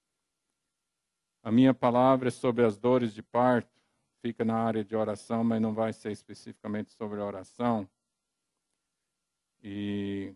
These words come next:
como eu sou um professor ali em Montemor no curso, eu tenho costume de colocar os pontos específicos, talvez vai ajudar vocês a fazerem as anotações e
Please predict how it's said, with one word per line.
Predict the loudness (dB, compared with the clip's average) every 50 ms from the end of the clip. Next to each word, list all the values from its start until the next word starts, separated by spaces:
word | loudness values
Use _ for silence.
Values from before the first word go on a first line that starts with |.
| _ _ _
como | -6 -2 0 0 0
eu | 0 0 -2 -4 -6 -8
sou | -12 _ -8 -6 -4
um | -4 -4
professor | -4 -6 -6 -6 -6 -10 -10 -8 -4 -2 -2 -2
ali | -2 -4 -4
em |
Montemor | -6 -4 -6 -6 -8 _ -8 -6 -4 -4 -4 -4
no | -6 -8
curso, | _ -6 -4 -2 -2 -4 -4 -8 -18 _ _ _ _ _ _
eu | -14 -14
tenho | -12 -10 -8 -8 -8
costume | -8 -12 -16 _ -8 -6 -6 -6
de | -6 -8
colocar | _ -12 -10 -8 -10 -8 -6 -6 -4 -4 -4 -4 -6 -10 _ _ _ _ _ _ _ _ _ _
os | -20 -20 -20 _ _
pontos | -6 -4 -2 -2 -2 -4 _ -14
específicos, | -20 -20 _ _ -20 _ _ _ -16 -16 -14 -10 -8 -6 -6 -6 _ _ _
talvez | -8 -8 -8 -6 -6 -10 -10
vai | -8 -8 -8
ajudar | -8 -10 -12 -12 -10 -8 -8
vocês | -8 -10 -16 -16 -12 -8 -8 -8 -8 -10 -14 -18 -20 _ _ _ _ _ _ _ _ _ _ _ _ _ _ _ _ _ _ _ _
a | -10 -8 -8 -8
fazerem | -8 -8 -8 -8 -6 -6 -6 -4 -4
as | -6 -6
anotações | -6 -6 -6 -8 -8 -10 -12 -14 -12 _ -8 -6 -6 -6 -6 -8 -10
e | -14 -14 -14 -14 -16 -18